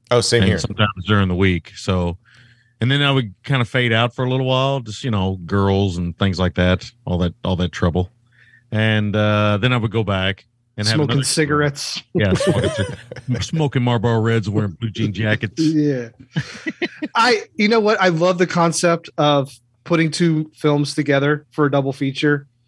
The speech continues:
Speaker 3: Uh, I think the only time I've seen that recent, and then this hasn't been that recent, was the Grindhouse thing.
Speaker 1: Yeah. No, is it? I mean,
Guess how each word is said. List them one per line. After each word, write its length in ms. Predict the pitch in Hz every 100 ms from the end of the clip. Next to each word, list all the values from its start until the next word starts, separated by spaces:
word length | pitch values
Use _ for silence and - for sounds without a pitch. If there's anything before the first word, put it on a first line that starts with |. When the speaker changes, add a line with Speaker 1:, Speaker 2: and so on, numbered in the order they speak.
| _ _ _ _
Speaker 3:
Uh, 320 | 135 131 127 -
I 120 | 143
think 360 | 139 - 202 -
the 120 | 175
only 200 | 160 170
time 280 | 160 160 160
I've 140 | 139
seen 300 | - 160 151
that 360 | 151 147 147 - - _ _ _ _ _ _
recent, 520 | 117 143 160 - 202 _ 180
and 80 | 160
then 140 | 151 143
this 200 | 139 139
hasn't 220 | 151 139
been 100 | 143
that 120 | 139
recent, 340 | 139 151 180 165
was 200 | 143 139
the 100 | 143
Grindhouse 520 | 139 147 156 156 -
thing. 240 | 170 175 - _
Speaker 1:
Yeah. 180 | 107 - - _ _ _ _ _ _ _ _ _
No, 200 | 151 277
is 120 | 110
it? 140 | 123 -
I 80 | 131
mean, 400 | 131 113 101